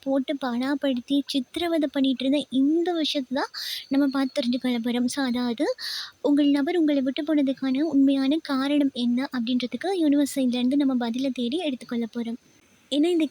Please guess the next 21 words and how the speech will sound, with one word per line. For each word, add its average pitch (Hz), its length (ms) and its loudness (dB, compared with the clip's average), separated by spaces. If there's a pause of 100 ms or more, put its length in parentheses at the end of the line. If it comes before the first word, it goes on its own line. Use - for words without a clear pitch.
கேள்வி 370 500 0 (440)
அப்படின்றது 262 560 2
நிறைய 285 460 2
பேரோட 294 340 2 (200)
ஆழ் 294 240 0 (100)
மனசை 294 280 2
போட்டு 277 260 0
அரிச்சிட்டே 311 520 -2
இருக்கு. 269 300 -2
"இதுக்கு 269 320 0
விடை 285 260 2
கிடைக்காதா? 262 600 0 (420)
இதுக்கு 285 280 0
பதில் 277 360 2
என்னன்னு 294 340 4
தெரியலையே, 262 500 0
எந்த 285 280 -2
சைட்லேயும் 311 640 0
இது 277 120 0
தப்பு 254 300 -4
கிடையாதே, 254 540 0